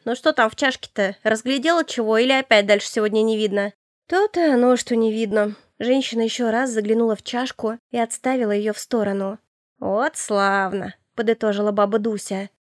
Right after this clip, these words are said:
«Пущай молодежь сама свое будущее строит, нечего в него нос совать». В такие моменты я безмерно счастлив, что из всех возможных сверхъестественных способностей мне достался только феноменальный нюх. Поставил точку в утренней дискуссии Марк.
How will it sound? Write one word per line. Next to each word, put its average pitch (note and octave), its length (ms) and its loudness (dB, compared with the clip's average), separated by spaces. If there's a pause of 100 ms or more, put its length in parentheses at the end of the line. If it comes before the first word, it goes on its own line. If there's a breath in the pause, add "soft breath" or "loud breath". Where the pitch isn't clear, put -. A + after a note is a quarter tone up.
(160)
«Пущай A#3 560 0
молодежь G3 420 2
сама G3+ 320 -4
свое G3 300 -6
будущее G3+ 480 -6
строит, F3+ 540 -6
нечего G#3 440 -2
в - 20 -2
него G3+ 200 0
нос G3 220 -2
совать». F#3 540 -6 (360)
В - 80 -20
такие A3 380 0
моменты A3+ 480 2
я G#3 140 2
безмерно C4+ 500 2
счастлив, G3+ 600 -6
что - 160 -4
из G#3+ 100 0
всех D4+ 320 -2
возможных A3 580 2
сверхъестественных G#3+ 840 -4
способностей G#3 880 -2
мне G3+ 280 2
достался B3+ 520 -2
только G3+ 380 -4
феноменальный F#3+ 580 0
нюх. F3+ 400 -6 (320)
Поставил B3+ 460 0
точку G#3 400 -2
в G#3 80 -2
утренней G#3+ 360 0
дискуссии A3 540 -4
Марк. A3+ 420 -2